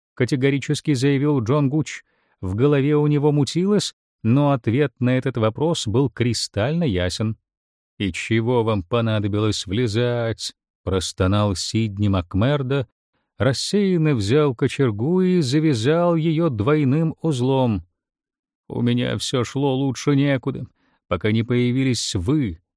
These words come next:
два прыща. Медленно, но верно я внушал ей любовь ко мне, а теперь этому не бывать. У меня к вам поручение. От нее.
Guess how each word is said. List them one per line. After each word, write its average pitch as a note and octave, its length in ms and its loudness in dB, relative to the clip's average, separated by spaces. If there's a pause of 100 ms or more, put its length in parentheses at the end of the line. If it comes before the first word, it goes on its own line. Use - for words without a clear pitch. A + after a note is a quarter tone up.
два E2+ 360 -2
прыща. - 720 -6 (720)
Медленно, G2+ 920 0
но G2 120 2
верно G2 720 0 (300)
я A2 200 0
внушал B2 500 0
ей B2 360 0
любовь B2 520 0
ко B2+ 160 -2
мне, A2+ 460 0 (440)
а G#2+ 180 -2
теперь - 720 -4
этому B2+ 440 -2
не B2 100 2
бывать. A#2 600 -6 (680)
У F#2+ 100 -4
меня G#2+ 280 0
к - 100 -8
вам A2 160 2
поручение. F2 640 -2 (360)
От F#2+ 180 -6
нее. G2+ 280 -2